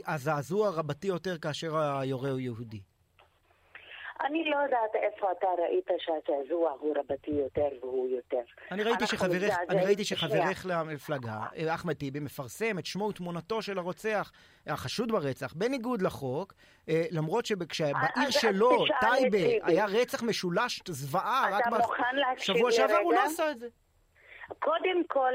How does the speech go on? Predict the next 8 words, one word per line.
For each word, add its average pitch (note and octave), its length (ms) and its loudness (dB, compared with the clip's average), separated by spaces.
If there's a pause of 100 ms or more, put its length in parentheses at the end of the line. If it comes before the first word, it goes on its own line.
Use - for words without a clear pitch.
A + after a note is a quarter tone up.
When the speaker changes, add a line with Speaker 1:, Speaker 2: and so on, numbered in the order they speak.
(120)
Speaker 2:
אל D#4+ 140 0
תעשה C4 520 0
השוואה G3 420 -2 (160)
בין A3+ 420 2 (100)
ארגוני G#3 480 0
פשיעה G3+ 420 -2 (640)
לבין G#3+ 340 -2
המקרה F3+ 420 0